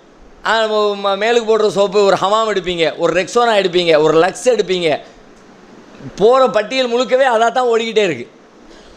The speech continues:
ம-, சா-, மொபைல் வச்சிருக்கோம், எல்லாருக்கும் மொபைல் இல்லாத, Android ஃபோன் இல்லாத அல்லது ஆப்பிள் ஃபோன் இல்லாத யாருமே இல்ல.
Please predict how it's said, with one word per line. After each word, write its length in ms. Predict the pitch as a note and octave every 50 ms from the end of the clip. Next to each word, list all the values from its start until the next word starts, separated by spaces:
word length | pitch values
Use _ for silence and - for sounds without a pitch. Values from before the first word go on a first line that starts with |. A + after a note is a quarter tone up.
| - - - - - - -
ம-, 120 | D3 D#3+ - -
சா-, 200 | F#3 F3+ G3 F#3
மொபைல் 420 | F3+ F3+ F#3 G#3 A3 C4 C4+ C4+ B3
வச்சிருக்கோம், 320 | A#3 G#3 G#3+ G#3+ G#3 F#3+
எல்லாருக்கும் 540 | F3+ F#3+ G#3+ A#3 A#3+ A#3 A3 G#3+ A3 G#3 F#3
மொபைல் 300 | F#3 G3 G#3+ B3 B3+ B3
இல்லாத, 340 | A#3+ A#3 A3 G#3+ A3 A3 G#3
Android 400 | G3 G#3 A3 A3 A3+ A3 G#3+ G#3 E3+
ஃபோன் 140 | G3 G#3 G#3
இல்லாத 480 | G3+ G3 G3 F#3+ F#3+ F#3+ F#3+ G3 G3+ F#3+
அல்லது 200 | F#3 F#3+ G3+ F#3+
ஆப்பிள் 340 | F3+ G3 G#3 F3 A3 A3
ஃபோன் 200 | E3 E3+ G3+ G3+
இல்லாத 240 | G3 F#3+ F#3+ G3 G3+
யாருமே 360 | G3+ F#3 F3+ F3+ F#3+ G3 G3
இல்ல. 180 | F3+ D3+ C3+